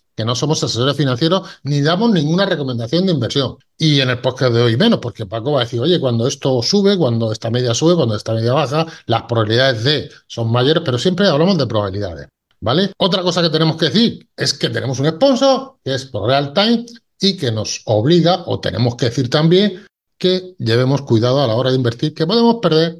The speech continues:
todos nuestros ahorros. Y también tenemos que decir que la web vale más de cinco mil pavos, Paco, y aquí vale veintinueve euros al mes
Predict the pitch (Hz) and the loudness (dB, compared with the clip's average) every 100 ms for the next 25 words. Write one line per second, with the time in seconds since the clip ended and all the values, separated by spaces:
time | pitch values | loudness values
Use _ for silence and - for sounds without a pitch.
0 | _ 139 135 139 - 104 110 - 104 107 | _ 0 0 0 -6 -4 -4 -4 -4 -4
1 | - 214 226 113 87 _ _ - 240 226 | -2 0 2 0 -6 _ _ -4 -2 -2
2 | 160 135 147 202 170 147 196 175 175 185 | -2 -2 0 0 0 0 0 2 2 2
3 | 185 151 151 180 180 190 185 185 180 170 | 0 0 2 2 2 0 0 0 0 0
4 | 165 190 - 202 175 139 - 196 196 165 | 0 -2 0 0 0 -2 -6 -4 -2 -2
5 | 151 151 196 220 208 208 202 190 175 165 | -2 -4 -4 -2 -2 -2 0 -2 0 -2
6 | 180 208 202 190 190 185 165 170 185 | 0 0 2 2 2 0 -2 0 -2